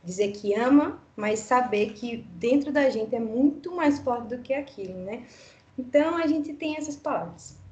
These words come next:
Enfim, eu tenho sim um textinho que eu trouxe, um pedacinho de mim, que é um,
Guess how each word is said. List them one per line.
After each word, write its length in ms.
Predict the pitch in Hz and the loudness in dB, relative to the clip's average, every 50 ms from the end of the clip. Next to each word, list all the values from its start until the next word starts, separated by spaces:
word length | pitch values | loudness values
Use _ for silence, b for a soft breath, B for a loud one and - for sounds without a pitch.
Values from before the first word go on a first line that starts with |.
| - - | -4 -4
Enfim, 460 | 302 - - - - 185 170 - - b b b b b b | -2 -2 -4 -8 -10 -10 -10 -12 -14 b b b b b b
eu 160 | - 294 - | -4 -4 -2
tenho 220 | - 339 339 349 349 | -2 -4 -4 -4 -4
sim 340 | - - - 254 262 269 269 | -4 -2 0 2 4 4 4
um 60 | 277 269 | 4 4
textinho 680 | 262 247 240 - - - - 208 208 208 226 247 269 - | 2 2 2 0 -6 -10 -8 -4 -2 0 0 0 0 0
que 100 | - 240 | 0 -2
eu 120 | 220 214 | -2 -2
trouxe, 600 | - 196 180 185 190 208 208 - 254 262 294 294 - - - | -4 -4 -4 -2 -2 -4 -4 -4 -2 -2 -2 -2 -4 -10 -12
um 80 | 220 | -8
pedacinho 580 | 208 - 220 226 220 226 226 226 - 220 208 208 | -2 0 2 2 2 2 0 -2 -2 -4 -4 -4
de 100 | 208 247 | -4 -4
mim, 460 | 226 190 190 190 196 208 247 - - b b b b b b b b _ _ - - | -6 -6 -6 -8 -8 -8 -10 -10 -12 b b b b b b b b _ _ -18 -12
que 400 | 226 214 208 208 208 208 196 190 202 | -8 -4 -2 0 2 2 2 4 2
é 80 | 202 | 2
um, 340 | 208 214 208 208 202 190 | 2 0 -4 -6 -6 -8